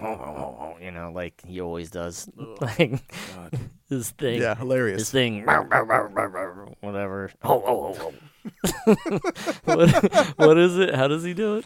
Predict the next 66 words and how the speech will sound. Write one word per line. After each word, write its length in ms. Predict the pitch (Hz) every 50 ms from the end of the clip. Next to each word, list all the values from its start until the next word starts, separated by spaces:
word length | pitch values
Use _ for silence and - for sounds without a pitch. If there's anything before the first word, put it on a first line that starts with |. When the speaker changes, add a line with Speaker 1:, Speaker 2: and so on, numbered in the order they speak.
| -
Speaker 2:
Is 100 | - 156
he 60 | 165 160
like, 160 | 139 120 110 -
"Arr, 320 | - 208 156 - - 76 87 107
um, 200 | - - - -
um, 140 | - - -
um," 160 | 101 123 143
um, 160 | 143 131 - -
he's 160 | 131 123 131
like 140 | 123 113 -
grunting 460 | - 117 120 120 139 - - 127 113
Speaker 1:
Oh, 80 | 127
oh, 40 | 127
Speaker 2:
'cause 180 | - - 135 107
Speaker 1:
oh, 40 | 143
Speaker 2:
he's 140 | 139 -
Speaker 1:
oh. 40 | 131 127
Speaker 2:
like, 200 | 160 - - - -
'cause 160 | - 131 127
he's 180 | 165 165 156 156
a, 60 | -
dude, 420 | - 143 - 175 151 127 101 -
'cause 180 | - 131 123 135
men 280 | 135 139 165 190 208 175
are 60 | 127
cavemen, 580 | 113 - - 226 294 - - 127 - - 180 - _ _
dude. 100 | - -
Speaker 1:
Oh. 560 | 156 190 214 196 196 185 156 139 110 95 92 - - _
Speaker 2:
And 200 | - 127 123 120
so 440 | - - 120 110 104 107 107 104 107 -
Speaker 1:
Is 120 | 151 113
that 200 | 139 151 160 -
why? 240 | - 180 190 196 190
Speaker 2:
he's 140 | 190 - -
like, 120 | 98 -
"Arr," 360 | - 110 - 110 104 107 107
like, 160 | 107 107 107
he's 180 | 117 123 117 113
like, 160 | 113 - - -
"I'm 140 | - 147
a 80 | 156 120
caveman. 560 | - - 135 151 127 90 98 98 98 98 95 98
Ha, 160 | 120 98 104
ha, 180 | 101 - - -
ha. 220 | - 87 73 82
This 180 | 87 110 117 -
is 100 | - -
funny." 380 | - - 113 117 98 - - -
Speaker 1:
Oh, 540 | - 104 123 151 175 185 185 147 101 82 82 - -
that's 220 | 107 113 - 92
Speaker 2:
Yeah. 80 | - 170
Speaker 1:
what 80 | -
Home 160 | 156 165 165
Improvement 500 | 170 170 165 170 175 170 175 190 180 175
was 140 | 175 180 180
about? 260 | 180 - 190 180 185
Speaker 2:
That's 160 | 123 - - -
basically, 560 | - - 123 113 113 - - - - 113 101
that's, 300 | - 110 - 120 - 135
Speaker 1:
Him 120 | 139 147 139
Speaker 2:
that's 120 | 127 135
Speaker 1:
being 140 | 139 135 -
Speaker 2:
the 60 | -
Speaker 1:
a 20 | 113
Speaker 2:
cornerstone 580 | - 180 190 196 180 147 - - 123 120 117 110
of 140 | 107 -